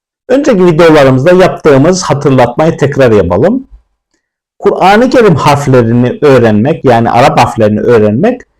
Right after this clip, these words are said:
sürekli telaffuz etmeyle alakalıdır. Eğer sürekli telaffuz etmezseniz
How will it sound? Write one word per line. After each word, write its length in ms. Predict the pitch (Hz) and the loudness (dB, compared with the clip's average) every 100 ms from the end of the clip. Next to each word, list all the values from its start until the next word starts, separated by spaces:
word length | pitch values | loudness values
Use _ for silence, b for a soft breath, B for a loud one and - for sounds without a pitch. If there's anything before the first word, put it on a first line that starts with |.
| _ _ | _ _
sürekli 540 | - - 226 185 196 214 | -12 -2 0 0 -2 -2
telaffuz 600 | 160 151 143 196 196 143 | 0 0 0 -4 -4 -4
etmeyle 500 | 139 - 151 156 127 | -6 -2 0 2 2
alakalıdır. 840 | 98 90 82 73 76 - _ - _ _ _ _ _ _ | 2 0 -2 -4 -6 -10 _ -20 _ _ _ _ _ _
Eğer 220 | - 233 254 | 0 2 2
sürekli 500 | - 175 196 151 139 | 0 0 0 -2 -2
telaffuz 420 | 143 135 135 123 | 0 0 -2 -4
etmezseniz 880 | - - 170 - 143 156 220 - | -4 -4 -4 -2 -2 -2 -2 -6